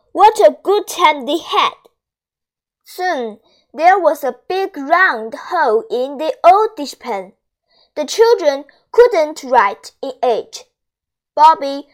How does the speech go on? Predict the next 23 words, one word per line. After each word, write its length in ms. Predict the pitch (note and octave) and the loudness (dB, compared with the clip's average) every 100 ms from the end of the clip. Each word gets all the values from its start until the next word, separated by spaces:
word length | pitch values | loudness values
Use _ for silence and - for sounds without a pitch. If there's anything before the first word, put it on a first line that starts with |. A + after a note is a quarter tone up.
| _ - | _ -2
ran 380 | E4+ G#4 A4 G#4 | 2 2 0 -4
to 140 | F#4+ | -4
the 120 | F4 | -4
snowman 840 | F4+ - G4 F4 A#3+ A3+ G#3+ A#3 A#3 - | -6 -2 2 2 2 0 0 -2 -8 -4
and 460 | B3 A#3 A#3 - | -2 -4 -8 -16
put 460 | - G#4+ A#4 - - | -2 2 2 -2 -2
the 120 | B3 | -2
dishpan 720 | A#3+ E4 G4+ - C#4+ A3+ A#3+ - _ _ - | -2 -4 -6 -6 -4 -2 -2 -8 _ _ -2
on 240 | D#4 G4+ | 0 -2
his 240 | D#4+ D#4 - - | -10 -14 -14 -6
head. 260 | E4+ - - _ _ _ _ _ - | -4 -4 -6 _ _ _ _ _ -18
The 100 | C4 | -8
children 480 | - A#4+ B4 D4+ | 0 0 0 -4
said, 280 | D4 B3 A#3 - _ _ _ _ _ _ | -2 0 0 0 _ _ _ _ _ _
"The 120 | C4+ B3+ | -6 -4
dishpan 680 | F#4+ A4 - E4 C#4+ D4 - _ - | -4 -6 -6 -2 -2 -2 -8 _ -10
makes 260 | F4+ - | -10 -10
a 40 | D4+ | -18
fun 440 | - F#4+ G#4 A4 - | -2 0 2 0 -6
hat 420 | C4+ - - - - _ _ _ - | -10 -12 -12 -20 -20 _ _ _ 0
for 200 | E4 E4 | 0 0
him. 460 | F#4+ F#4 F#3 G#3 _ _ _ _ _ _ | -6 -6 -8 -12 _ _ _ _ _ _
Now 520 | C4 D4+ A3+ F#3+ B3 | -6 -4 -2 -6 -10